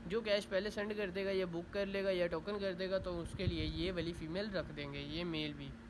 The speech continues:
और लेकिन हद एक टाइ-, एक, एक time दीजिएगा, जिसने भी लेना हो या token करके एक दिन का टाइम, सिर्फ़ और सिर्फ एक दिन का time होता है हमारे पास,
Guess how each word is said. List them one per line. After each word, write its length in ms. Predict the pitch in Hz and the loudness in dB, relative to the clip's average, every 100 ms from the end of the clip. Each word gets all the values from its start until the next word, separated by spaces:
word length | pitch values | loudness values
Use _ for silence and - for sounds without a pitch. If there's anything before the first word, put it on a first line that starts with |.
| - - - - - - - - - - 175 | -14 -14 -14 -14 -12 -12 -12 -14 -14 -8 -4
और 120 | 202 | 0
लेकिन 340 | 190 180 220 175 | 0 0 -2 0
हद 240 | 180 185 220 - 185 | 0 0 -2 -2 -2
एक 200 | 180 180 | -2 0
टाइ-, 240 | 196 - 190 | 0 0 0
एक, 280 | 180 180 202 202 - - | 0 2 0 0 -2 0
एक 200 | 208 202 | 0 2
time 240 | 196 180 185 | 2 2 2
दीजिएगा, 440 | 156 160 180 208 - - - - - - 175 | 0 0 0 -2 -6 -16 -16 -14 -14 -10 -6
जिसने 280 | 175 208 180 | -2 0 0
भी 180 | 160 233 | 2 2
लेना 240 | 214 196 | 2 2
हो 160 | 196 190 | 2 2
या 120 | 185 | 2
token 300 | 180 165 180 180 | 0 -2 -2 -2
करके 240 | 175 180 147 | -2 -2 0
एक 240 | 170 180 170 | 2 0 0
दिन 180 | 170 190 | 0 2
का 120 | 190 | 2
टाइम, 360 | 175 160 175 165 - 180 165 170 - 175 170 | 2 2 2 0 -4 -8 -8 -6 -4 -4 -4
सिर्फ़ 340 | 170 202 233 226 | -4 -2 0 0
और 100 | 208 | 0
सिर्फ 240 | 196 185 | 0 0
एक 160 | 180 156 | 0 0
दिन 160 | 156 151 | -2 -2
का 80 | 151 | -2
time 220 | 143 143 | -2 -4
होता 200 | 143 151 | -4 -2
है 60 | |
हमारे 160 | 165 151 | -2 0
पास, 200 | 156 | -2